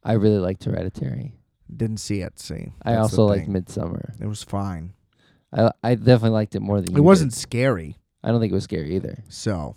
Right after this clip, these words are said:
Speaker 1: It was fun. I loved it.
Speaker 2: I didn't love it.
Speaker 1: It has a lot of rewatchability to me.
Speaker 2: Eh, that was, see, here's the thing. That was too long.
Speaker 1: How long was that?
Speaker 2: I don't remember, but it felt very long.
Speaker 1: Yeah.
Speaker 2: It was too long. It needed to be cut down a lot.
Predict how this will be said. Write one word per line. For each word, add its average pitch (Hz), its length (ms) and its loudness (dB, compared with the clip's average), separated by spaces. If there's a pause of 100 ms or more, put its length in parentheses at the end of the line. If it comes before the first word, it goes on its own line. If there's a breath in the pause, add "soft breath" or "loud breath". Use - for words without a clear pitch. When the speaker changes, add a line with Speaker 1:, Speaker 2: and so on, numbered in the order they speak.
Speaker 1:
It - 40 0
was 139 140 2
fun. 95 400 -4 (100)
I 98 60 -2
loved 90 320 -8
it. - 120 -12 (460)
Speaker 2:
I 110 40 -2
didn't 101 260 -4
love 73 220 -8
it. - 100 -16 (180)
Speaker 1:
It 107 60 0
has 110 120 4
a 113 40 4
lot 107 200 0
of 98 100 0
rewatchability 101 920 -2
to - 120 -14
me. 98 240 -8 (100)
Speaker 2:
Eh, 123 140 -2
that 165 260 6
was, 143 200 -4
see, 190 200 4
here's 208 200 6
the 180 80 2
thing. 110 400 -6
That 135 220 0
was 117 140 -6
too 101 200 -8
long. 90 360 -12 (600)
Speaker 1:
How 123 140 4
long 110 200 4
was 95 100 0
that? 95 300 -2
Speaker 2:
I 131 120 0
don't 135 180 0
remember, 117 440 -2
but 101 180 -6
it 98 80 -8
felt 123 380 -2
very 113 420 0
long. 101 460 -6
Speaker 1:
Yeah. 92 200 -2
Speaker 2:
It - 40 -6
was 113 160 -6
too 139 220 2
long. 107 380 -4
It 87 80 -10
needed 110 240 -4
to 110 60 -8
be 104 120 -6
cut 110 260 -4
down 107 220 -4
a 87 100 -8
lot. 90 420 -6